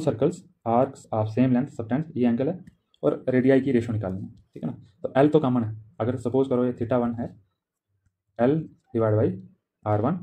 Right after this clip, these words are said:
और theta two हो गया L divide by आर टू। आपको निकालना है आर one,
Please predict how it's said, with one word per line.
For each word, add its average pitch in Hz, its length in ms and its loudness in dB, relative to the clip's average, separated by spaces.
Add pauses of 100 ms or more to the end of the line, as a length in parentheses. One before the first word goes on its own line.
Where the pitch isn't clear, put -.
और 110 120 -6
theta 120 220 -2
two 123 80 0
हो 107 140 2
गया 135 100 -2 (500)
L 113 80 0
divide 101 220 0
by 156 80 0 (160)
आर 101 100 -6
टू। - 120 -16 (120)
आपको 107 160 -4
निकालना 113 240 0
है 151 160 -6
आर 104 140 0
one, 107 200 -4